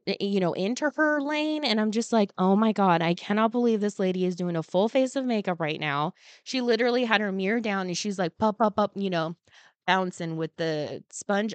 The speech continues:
all over her face. And I'm just like, "How can you be doing this right now and driving, like, fifty-five miles per hour plus, like, on the freeway highway that we're on?"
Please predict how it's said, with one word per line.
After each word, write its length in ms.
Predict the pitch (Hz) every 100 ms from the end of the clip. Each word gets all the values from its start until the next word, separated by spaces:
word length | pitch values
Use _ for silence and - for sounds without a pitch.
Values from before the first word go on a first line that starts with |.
| -
all 260 | 175 208
over 180 | 240 247
her 120 | 285
face. 380 | 254 170 165 -
And 100 | -
I'm 140 | 180
just 220 | 180 190 196
like, 300 | 170 156 - _ _ _ _
"How 100 | 233
can 160 | 247 302
you 100 | 294
be 120 | 240
doing 220 | 208 220 208
this 160 | 190
right 140 | 180 165
now 180 | 175 160
and 100 | 170
driving, 340 | 170 170 185
like, 140 | 170
fifty-five 680 | - 208 214 220 202 196 - _ _ _ _ _ _ -
miles 320 | 196 180 180
per 100 | 190
hour 220 | 180 170
plus, 680 | 165 - 226 170 143 - - _ _
like, 200 | 180 170
on 220 | 175 175
the 160 | 170 160
freeway 460 | - 185 170 170
highway 560 | 156 165 151 143 92 170
that 140 | 165 160
we're 120 | 165
on?" 360 | 151 151 - 151